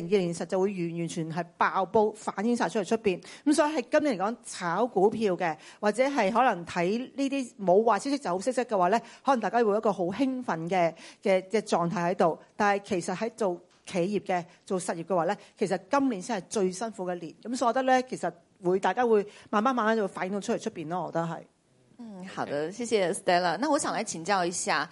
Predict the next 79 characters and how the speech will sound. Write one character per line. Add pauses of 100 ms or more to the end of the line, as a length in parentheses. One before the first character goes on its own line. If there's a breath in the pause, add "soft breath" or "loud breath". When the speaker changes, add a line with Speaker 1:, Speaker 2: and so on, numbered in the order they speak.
(220 loud breath)
Speaker 2:
呃，
陸
振
球
先
生，
其
實
我
知
道
您
是 (240 loud breath)
資
深
的
主
編
啊，
我
相
信
對
於
投
資
者
來
說，
Speaker 1:
是。
Speaker 2:
您
應
該
最
關
心
就
是
投
資
者
到
底
需
要
了
解
一
些
什
麼
東
西。 (260 loud breath)
那
麼
在
二
零
一
九
年
的
話，
您
覺
得
什
麼
樣
的
一
些
關
鍵
的
時
間
節
點，